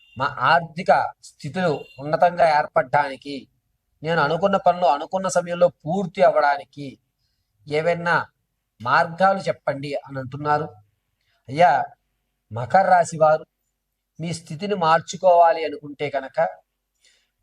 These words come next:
వెంకటేశ్వర స్వామి వారి ఆరాధన మించిన ఆరాధన మీకు లే-, లేదు. కుదిరితే సమయాన్ని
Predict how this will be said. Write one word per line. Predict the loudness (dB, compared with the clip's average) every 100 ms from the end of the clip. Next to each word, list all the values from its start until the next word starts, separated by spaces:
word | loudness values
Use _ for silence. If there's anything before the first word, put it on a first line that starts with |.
| _ -8
వెంకటేశ్వర | -6 -4 -2 2 2 2 0 0
స్వామి | 0 2 4 4 2
వారి | 2 4 4 2
ఆరాధన | 4 4 4 4 2 0 -8 -12
మించిన | -18 -18 -6 0
ఆరాధన | 2 4 4 0 -4 -12
మీకు | -10 -4
లే-, | -2 -2 -6
లేదు. | -10 -12 -16 _ _ _ _ _ _ _ _ _ _ _
కుదిరితే | -8 -6 -6 -6 -8 -8 -6 -8 -12 _ -18
సమయాన్ని | -12 -4 -2 -2 -4 -4 -4 -10